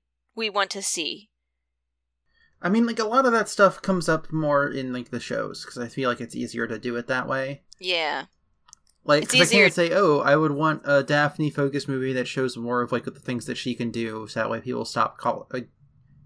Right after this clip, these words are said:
Speaker 2: you know, breaking her down as, oh, the damsel one."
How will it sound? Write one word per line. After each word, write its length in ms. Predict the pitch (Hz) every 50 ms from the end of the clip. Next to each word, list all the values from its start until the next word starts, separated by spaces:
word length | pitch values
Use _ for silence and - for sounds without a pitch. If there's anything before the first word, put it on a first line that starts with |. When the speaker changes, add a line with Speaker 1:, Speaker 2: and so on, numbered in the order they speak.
| - - -
Speaker 2:
you 80 | 120
know, 160 | 113 113 113
breaking 380 | 104 110 - 127 123 - 127 117
her 100 | 110 117
down 240 | 110 113 110 110 110
as, 260 | 107 110 110 107 -
oh, 200 | 123 143 139 120
the 140 | 117 - 117
damsel 540 | 101 120 120 123 120 117 107 113 113 - -
one." 320 | - - 110 - - 156